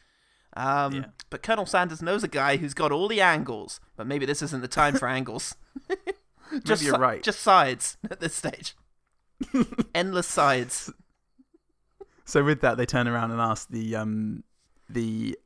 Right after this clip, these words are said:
Speaker 2: uh, travel agent person at the airport if they can get to this place. "Yes, you can."
Speaker 1: <laughs>
Speaker 2: Oh.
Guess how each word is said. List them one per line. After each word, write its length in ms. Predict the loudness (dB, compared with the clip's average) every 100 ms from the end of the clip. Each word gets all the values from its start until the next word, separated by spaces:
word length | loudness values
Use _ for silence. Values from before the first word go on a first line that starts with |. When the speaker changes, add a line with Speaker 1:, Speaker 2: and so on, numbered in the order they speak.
| _ _ _ _ -10
Speaker 2:
uh, 360 | -4 -2 -2 -4
travel 300 | 0 0 2
agent 300 | -2 -4 -4
person 340 | -2 0 -2 -4
at 80 | -4
the 100 | -4
airport 400 | -4 -2 0 0
if 80 | -2
they 100 | -4
can 120 | -4
get 120 | -4
to 60 | -4
this 140 | -6
place. 320 | 0 0 0 -10 -6
"Yes, 300 | -2 -2 -2
you 100 | -2
can." 240 | 2 2 0 -14 -4 -2
Speaker 1:
<laughs> 80 | 0 2
Speaker 2:
Oh. 120 | 2